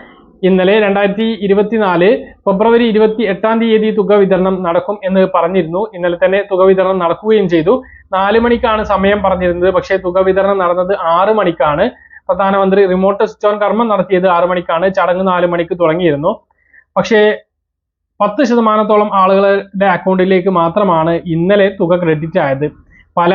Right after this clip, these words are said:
ആളുകൾക്കും തുക ലഭിച്ചില്ല. നേരത്തെയൊക്കെ തുക വിതരണം നടന്നിട്ടുള്ളത്, അതായത് ഇതിനു മുമ്പൊക്കെ തുക വിതരണം നടന്നിട്ടുള്ളത് ഉച്ച സമയത്ത് രണ്ട് മണിക്ക് അല്ലെങ്കിൽ പതിനൊന്ന് മണിക്ക്, പന്ത്രണ്ട് മണിക്കൊക്കെയാണ്. വൈകി ഈ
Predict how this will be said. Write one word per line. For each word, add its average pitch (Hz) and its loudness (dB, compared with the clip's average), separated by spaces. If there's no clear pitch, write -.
ആളുകൾക്കും 175 0
തുക 175 0
ലഭിച്ചില്ല. 160 0
നേരത്തെയൊക്കെ 208 2
തുക 190 2
വിതരണം 196 2
നടന്നിട്ടുള്ളത്, 180 0
അതായത് 175 2
ഇതിനു 180 0
മുമ്പൊക്കെ 185 0
തുക 180 -2
വിതരണം 180 2
നടന്നിട്ടുള്ളത് 170 -2
ഉച്ച 185 -2
സമയത്ത് 175 0
രണ്ട് 190 2
മണിക്ക് 180 -2
അല്ലെങ്കിൽ 170 0
പതിനൊന്ന് 190 0
മണിക്ക്, 175 0
പന്ത്രണ്ട് 170 0
മണിക്കൊക്കെയാണ്. 165 0
വൈകി 214 2
ഈ 208 -2